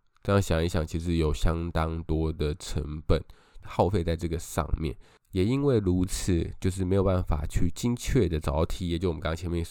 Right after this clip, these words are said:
有提到的，所以传统行销就只能透过不断的去投放大量的刊物跟宣传品，那其实也就会花费较多的一个时间跟成本。好，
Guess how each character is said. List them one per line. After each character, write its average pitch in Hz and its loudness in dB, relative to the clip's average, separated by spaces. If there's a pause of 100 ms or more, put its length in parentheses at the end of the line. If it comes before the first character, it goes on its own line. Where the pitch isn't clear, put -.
有 - -2
提 - -2
到 80 4
的， - -4 (280)
所 131 6
以 101 6
传 - 2
统 107 2
行 82 -2
销 85 2
就 92 2
只 - -6
能 78 -2
透 101 8
过 87 2
不 82 2
断 98 2
的 78 0
去 - -2
投 - 8
放 85 0
大 110 0
量 101 -2
的 80 -6
刊 85 -2
物 85 0
跟 82 0
宣 85 -4
传 85 -6 (200)
品， - 8 (520)
那 85 -2
其 85 0
实 85 2
也 78 0
就 82 -2
会 87 2
花 82 2
费 82 0
较 85 0
多 80 0
的 80 -4
一 - -6
个 80 -6
时 80 -4
间 78 -6
跟 82 -6
成 - -6
本。 - -4 (200)
好， - 2